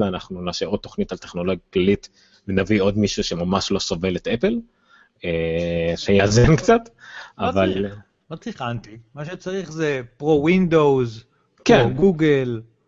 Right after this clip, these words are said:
Speaker 1: זהו,
Speaker 2: פרו
Speaker 1: מישהו ש-
Speaker 2: בלקברי,
Speaker 1: לא, זה לא.
Speaker 2: פרו פלם פיילוט.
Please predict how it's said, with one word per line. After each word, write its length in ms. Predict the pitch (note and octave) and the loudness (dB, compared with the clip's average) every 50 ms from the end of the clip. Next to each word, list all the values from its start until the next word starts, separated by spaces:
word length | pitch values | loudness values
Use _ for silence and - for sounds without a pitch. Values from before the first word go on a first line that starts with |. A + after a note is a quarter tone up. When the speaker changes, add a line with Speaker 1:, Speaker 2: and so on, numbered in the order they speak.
| _ _ _ _ _ _ _ _ | _ _ _ _ _ _ _ _
Speaker 1:
זהו, 340 | - F3 C#3 B2 F#2+ D#2+ E2 | -8 0 2 2 2 2 -2
Speaker 2:
פרו 240 | - E3+ F3+ F3 E3+ | -8 -8 -6 -2 2
Speaker 1:
מישהו 300 | D#3 F3 F3+ - B2+ C#3+ | 6 6 6 6 6 4
ש- 40 | F3 | 4
Speaker 2:
בלקברי, 680 | G3+ - G3 F#3+ F3+ F#3+ F#3 F3 F3 E3 D3+ D3+ C#3 A#2 - _ _ _ _ _ _ _ _ _ - - - - _ _ _ | 6 4 4 4 2 2 2 2 0 -2 -2 -4 -8 -12 -16 _ _ _ _ _ _ _ _ _ -20 -20 -20 -20 _ _ _
Speaker 1:
לא, 200 | - F#2+ - - - | -2 -2 -2 -2 -6
זה 180 | - - A2 G2+ | -2 0 2 2
לא. 120 | D#2+ - - - | 2 0 -6 -10
Speaker 2:
פרו 220 | - C#3 C#3+ C#3 - - | -6 -2 -2 -2 -2 -4
פלם 400 | - - D3 D3+ D#3 D#3+ D#3 C#3 A#2+ | -2 0 2 2 2 0 -2 -6 -4
פיילוט. 560 | - E3 F3 F#3+ F#3+ F#3+ F3+ F3 E3 E3+ - | -2 -2 -2 0 0 0 0 0 -2 -4 -8